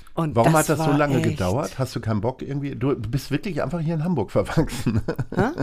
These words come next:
Speaker 1: Wieso?
Speaker 2: Du bist wirklich, nee, weil du, weil das erste Mal jetzt erst eine Tournee.
Speaker 1: Es wurde
Speaker 2: Was
Speaker 1: mir noch
Speaker 2: hat
Speaker 1: nie
Speaker 2: dich
Speaker 1: angetragen.
Speaker 2: Okay.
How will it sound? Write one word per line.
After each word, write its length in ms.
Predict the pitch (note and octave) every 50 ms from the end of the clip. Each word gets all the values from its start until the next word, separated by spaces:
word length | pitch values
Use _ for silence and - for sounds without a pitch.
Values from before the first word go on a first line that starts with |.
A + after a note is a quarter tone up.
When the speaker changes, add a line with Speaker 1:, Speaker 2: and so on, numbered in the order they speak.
| - - -
Speaker 1:
Wieso? 220 | F#3+ F#3+ D3+ D#3
Speaker 2:
Du 60 | D3+ D3+ A#2
bist 140 | A2 A2+ A#2+
wirklich, 220 | C3 C3+ - -
nee, 180 | C#3+ D#3+ D3 A2+
weil 140 | A#2+ B2
du, 300 | B2 B2 - - D2+ - A2
weil 200 | A2+ G#2 G#2 - -
das 180 | - D#3 - -
erste 420 | - - A#2 D#3 E3 - - -
Mal 280 | B2 G#2+ G3+ B2 C3+ C3+
jetzt 240 | A#2+ C3+ C3 -
erst 240 | - - C3+ - -
eine 100 | C3 A2 -
Tournee. 520 | - A2+ G2+ F2+ F#2 F#2+ G#2 B2+ E3+ A#3 - - - - - - - - - - - - - - -
Speaker 1:
Es 200 | - - - -
wurde 160 | A3+ B3 A#3+
Speaker 2:
Was 60 | A3 A3
Speaker 1:
mir 40 | G#3
noch 40 | G3+
Speaker 2:
hat 20 | G3 G#3
Speaker 1:
nie 60 | G#3
Speaker 2:
dich 100 | G#3+ -
Speaker 1:
angetragen. 680 | F#3+ A3 A#3 G#3+ - - - D3 C3+ C3+ A#2 G#2+ -
Speaker 2:
Okay. 360 | B2+ B2+ - - A#2+ A2 D3+